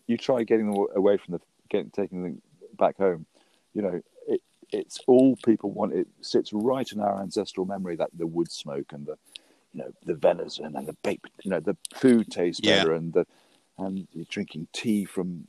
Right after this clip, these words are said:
Speaker 1: from birch leaves or, and, and, you know, you're not having mint
Speaker 2: Yes.
Speaker 1: sauce on your lamb, but you're using, uh, spruce shoots instead of mint. You know, everything. You know, if you
Speaker 2: Yeah.
Speaker 1: don't need a sieve, you just have a, some pine needles and pour your tea through the pine needles.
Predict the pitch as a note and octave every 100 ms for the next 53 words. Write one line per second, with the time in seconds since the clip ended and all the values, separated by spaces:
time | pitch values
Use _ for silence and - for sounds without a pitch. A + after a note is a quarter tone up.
0 | - F#2+ F#2 G2+ G2 - E2 F2 E2 D2+
1 | - D#2+ D#2 - G#1+ - - D2 - _
2 | F2+ G#1+ - _ _ - - G2+ - -
3 | G2 F#2 G2+ F#2 G2 F#2+ F#2 - F#2 F2
4 | F#2 F#2+ F#2 - F2 F#2 F#2+ F#2+ F2+ F2+
5 | - _ _ _ _ _ G#2+ G#2+ A2+ -
6 | - D3+ - - E2+ - - - - -
7 | _ - - G2+ F#2 A#2 A2 F2+ A#2 G#2
8 | - C3+ C3 - G#2+ F2+ G#2+ G#2 F#2+ -
9 | G#2+ B2 F2+ G#2 F#2 - A#2+ B2+ G#2 G#2
10 | G2+ G#2+ G2 F#2+ _ _ _ _ _ _
11 | - F#2+ B2 C3 A#2 E2 D#2 D#2+ - -
12 | F2 - A2 G2+ G2 F#2 - F#2 - G2
13 | F#2+ A2 A2 G2+ E2+ F2